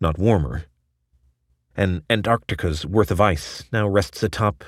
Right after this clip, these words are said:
North America. Similar sheets smother northern Europe, and as a result, the sea level is now four hundred feet lower.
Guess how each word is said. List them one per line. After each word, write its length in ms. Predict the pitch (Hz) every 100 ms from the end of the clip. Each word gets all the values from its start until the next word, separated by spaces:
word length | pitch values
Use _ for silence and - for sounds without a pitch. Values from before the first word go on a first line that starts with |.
| -
North 220 | 95 87
America. 580 | 104 87 69 - 76 78 _ _ _ _ _ - -
Similar 360 | - 120 117
sheets 480 | 104 - 127 - - -
smother 320 | 123 107 98
northern 400 | 98 98 95 92
Europe, 360 | 113 92 - - - _ _ -
and 120 | 101
as 120 | 139
a 40 | 160
result, 420 | 143 113 78 - _ -
the 100 | 98
sea 240 | - 135
level 320 | 127 123 127 - -
is 140 | 110
now 200 | 110 98
four 340 | 87 - 139 135
hundred 320 | 123 113 101
feet 300 | - 110 95 -
lower. 440 | 101 90 64 85